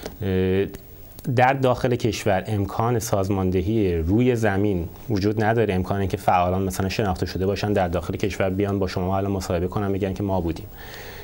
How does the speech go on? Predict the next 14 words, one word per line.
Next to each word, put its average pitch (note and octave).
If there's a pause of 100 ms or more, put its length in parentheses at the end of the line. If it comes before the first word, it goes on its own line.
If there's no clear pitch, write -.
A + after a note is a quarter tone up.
(560)
راه B2+
حلی D#3+
که F#3
به C#3
نظر A#2
من A2
می‌رسه A2
این D3+
هستش D3+
که D3 (1300)
به A#2+
هر A#2
حال C3+
از G2